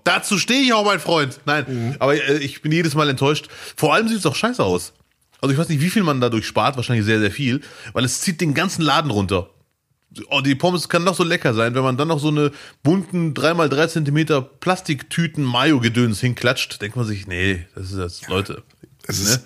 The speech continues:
Speaker 2: immer noch viel zu viel Verpackungsmüll, äh,
Speaker 1: Ja,
Speaker 2: unterwegs.
Speaker 1: genau, ja, leider.
Speaker 2: Ähm, fällt einem natürlich auf, wenn man sich nur an Bahnhöfen aufhält. Ähm, aber auch jetzt an Halloween.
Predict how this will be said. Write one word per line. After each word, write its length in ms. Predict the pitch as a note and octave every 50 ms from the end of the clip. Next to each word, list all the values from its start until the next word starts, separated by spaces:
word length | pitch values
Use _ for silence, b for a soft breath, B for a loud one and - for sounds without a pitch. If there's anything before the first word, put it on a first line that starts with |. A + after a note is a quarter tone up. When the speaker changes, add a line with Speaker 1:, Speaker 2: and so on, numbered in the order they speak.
| -
Speaker 2:
immer 340 | - A2+ A#2 B2 A#2+ A#2 G#2+
noch 220 | G#2+ G#2+ G#2 G#2 -
viel 260 | - - - G#2+ A2+
zu 160 | - - A#2
viel 220 | A2+ - - G#2+
Verpackungsmüll, 1080 | G#2 - - F2 - - - - - - - E2+ - - - F2+ F2+ F2+ F2+ F#2+ G#2 G#2+ _ _ _ _ _ _
äh, 60 | - B2
Speaker 1:
Ja, 100 | C3+ D3
Speaker 2:
unterwegs. 480 | - - G2 - A#2 A#2+ C3+ C3 F2+
Speaker 1:
genau, 140 | - C3+ C#3+
ja, 40 | - - - _ _ _ _ -
leider. 260 | A2+ A#2+ B2+ A#2 G2
Speaker 2:
Ähm, 220 | F#2+ F2+ D#2+ - - - _ _ _ _ _ _ _ _ _ _ - - - - -
fällt 200 | - F#2+ F2 E2+
einem 100 | D#2+ E2
natürlich 360 | E2 D#2+ - - - F2 - -
auf, 160 | - G#2 -
wenn 80 | F#2 F2+
man 120 | F#2 F2+
sich 160 | E2+ F#2 -
nur 120 | G2+ G2+ F2+
an 120 | F2 F#2 E2
Bahnhöfen 500 | F2 F2+ G2+ G2+ F#2 F2 E2+ - E2 -
aufhält. 440 | B1 D#2+ E2 - - F2 G#2 - B B B B B B B B B B B B B _
Ähm, 420 | - F#2+ F2+ E2+ E2+ E2+ D#2+ D#2+ - _ _ - _ _ _
aber 460 | - E2+ F2 - D2+ D2+ - - _ _ _ _
auch 140 | - - -
jetzt 260 | - - - - -
an 100 | - E2
Halloween. 580 | D#2+ - - - G#2 F#2+ E2+ E2+ E2 D#2+ E2